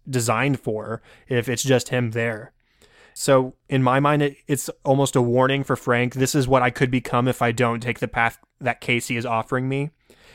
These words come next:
And another thing I love about his character is you mentioned his relationship with Athena.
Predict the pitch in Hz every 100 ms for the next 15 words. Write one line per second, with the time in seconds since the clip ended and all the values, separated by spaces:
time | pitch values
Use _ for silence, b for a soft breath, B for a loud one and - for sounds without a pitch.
0 | b b - 123 120 117 117 - 131 135
1 | 160 170 156 143 147 143 131 127 - 165
2 | 190 - 143 123 131 127 123 135 - _
3 | 165 143 143 - 135 139 131 135 135 -
4 | 131 131 139 123 - 135 139 113